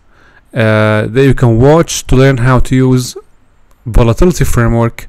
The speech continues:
throughout different scenarios for memory forensics specifically. Okay, for today's video, for today's video, let's go back. Uh, this room uses volatility version three, which is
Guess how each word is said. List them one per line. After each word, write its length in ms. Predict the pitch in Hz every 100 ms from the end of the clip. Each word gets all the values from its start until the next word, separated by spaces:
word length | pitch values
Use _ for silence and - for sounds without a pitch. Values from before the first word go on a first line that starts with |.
| - - - -
throughout 420 | - 135 123 120 113
different 340 | 127 - 117
scenarios 840 | - 120 120 113 101 98 - - -
for 220 | - 120 110
memory 260 | 113 107
forensics 540 | - 113 107 104 98 -
specifically. 520 | 117 113 - - 101 - - - - - - - -
Okay, 180 | 156 117
for 220 | - 127
today's 380 | - 147 214 156
video, 460 | 170 123 101 110 - - _ _ _ _ _ _ - _ _ _ _ _ _ _ _ _ _ - 214
for 200 | - 156
today's 260 | 156 170 151
video, 300 | 135 113 113
let's 160 | 131 -
go 160 | 120
back. 320 | 120 139 - - - - - -
Uh, 180 | 127 117
this 240 | 135 185 196
room 320 | 190 196 -
uses 400 | 156 170 165 139
volatility 600 | - 139 131 - 165 -
version 640 | 120 139 143 135 139 135 139
three, 580 | - - 135 127 113 - - - - - - -
which 200 | 131 -
is 220 | 127 -